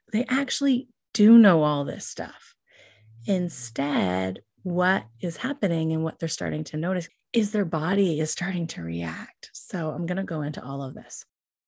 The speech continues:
I had a few clients actually in the last few months hire me as a business coach because I do have tons of experience. And then a week or two later, they're like,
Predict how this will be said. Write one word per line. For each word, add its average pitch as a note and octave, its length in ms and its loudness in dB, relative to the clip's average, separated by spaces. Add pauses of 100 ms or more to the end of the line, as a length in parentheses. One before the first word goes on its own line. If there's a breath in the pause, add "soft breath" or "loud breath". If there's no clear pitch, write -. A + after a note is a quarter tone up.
(520)
I - 20 -4
had F#3 120 0
a G3+ 40 0
few D3+ 160 -8
clients A#2 380 -6
actually A#2+ 240 -10
in C3 80 -4
the B2 60 -6
last G2 260 -8
few C3+ 100 -8
months B2+ 320 -8 (380 soft breath)
hire B3+ 340 4
me E3 420 0
as D#3+ 440 0
a D#3 240 0
business F3 400 4
coach F#3 480 -4
because - 260 -12
I F#3+ 60 -4
do E3 120 -4
have - 420 -10
tons E3 360 -4
of D3 100 -6
experience. E3 800 -4 (640 soft breath)
And A#3 300 10
then C4 100 10
a B3+ 60 10
week B3+ 160 6
or D4+ 80 2
two C4+ 180 0
later, G#3+ 300 6
they're F#3+ 180 2
like, F3 380 0